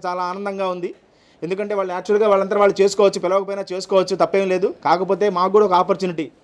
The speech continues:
అంటే ప్రజలకు ఏదో రకంగా సేవ చేసే విధంగా, అదేవిధంగా వాళ్ళు చేసిన సేవలో మా బ్యాంక్ మేనేజ్మెంట్ను కూడా, అదేవిధంగా ఎస్పెషల్‌గా పర్సనల్‌గా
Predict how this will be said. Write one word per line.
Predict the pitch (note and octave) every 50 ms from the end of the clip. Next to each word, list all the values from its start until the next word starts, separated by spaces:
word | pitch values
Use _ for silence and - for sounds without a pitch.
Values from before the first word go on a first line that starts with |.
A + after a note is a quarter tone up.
| _ _ -
అంటే | D#3 E3+ F3 G3+
ప్రజలకు | E3+ F3 F3+ F#3+ G3 F#3+ F#3
ఏదో | F#3+ G3 G3+
రకంగా | G3 F#3+ F#3 F#3
సేవ | F3+ F3+ F3 F#3
చేసే | F#3+ F#3+ F3 F#3
విధంగా, | F3+ F3 F3 F3 F3 F3 F3 E3+ - - _ _ _ -
అదేవిధంగా | C#3+ E3+ G3 G3+ G3 G3 G3+ G3
వాళ్ళు | F#3+ F#3 F3+ F3
చేసిన | E3+ F#3+ F3+ G3+ F#3+
సేవలో | F#3 F#3+ F3+ F#3+ G3 G3 G3 G3 - - _ _ _ _ _ _ _ -
మా | D#3 E3 E3+ E3+ E3+
బ్యాంక్ | D3 C#3+ E3 F3+ G3 G3+ F#3
మేనేజ్మెంట్ను | F#3 F#3 F#3 G3 G3 F#3+ G3 F#3+ F#3 F#3+ F#3
కూడా, | F3+ F#3 F#3 F#3+
అదేవిధంగా | F3+ F3 F3 F#3+ G3 F#3+ G3 -
ఎస్పెషల్‌గా | - - - G3+ F#3+ G3+ G3 G3
పర్సనల్‌గా | F#3 - F3+ F3+ - G#3+ G#3 G3+ F#3+ F#3 D3+ -